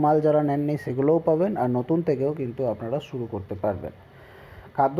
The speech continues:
সরবরাহ দপ্তর থেকে যেটা নোটিশ জারি করেছে, জনসাধারণের স্বার্থে তারা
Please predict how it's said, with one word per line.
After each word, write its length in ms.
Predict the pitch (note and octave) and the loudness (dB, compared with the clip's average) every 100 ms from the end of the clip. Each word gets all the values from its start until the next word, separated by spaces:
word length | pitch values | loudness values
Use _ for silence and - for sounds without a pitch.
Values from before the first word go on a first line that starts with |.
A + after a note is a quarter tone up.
| E3 | 2
সরবরাহ 360 | F#3 F3+ F3+ F3 E3+ | 2 4 4 4 2
দপ্তর 240 | E3 F3 E3+ | 2 0 -2
থেকে 180 | F3 F3 E3+ | -2 0 0
যেটা 180 | D3 D3 C3+ | 0 0 0
নোটিশ 220 | C3 D#3+ E3 | 0 0 0
জারি 180 | E3+ D#3 C#3+ | 2 0 0
করেছে, 340 | A#2 A2+ D3 D#3+ F#3+ F#3+ F#3 B2 | 0 -2 -2 -2 0 -2 -6 -6
জনসাধারণের 760 | B2+ C#3 D3+ D3 D3+ D3+ D3+ D3+ | -4 -2 0 2 2 0 -4 -4
স্বার্থে 360 | C#3+ C3+ - D#3 D3 | -4 -4 -2 -4 -2
তারা 160 | C3 | -2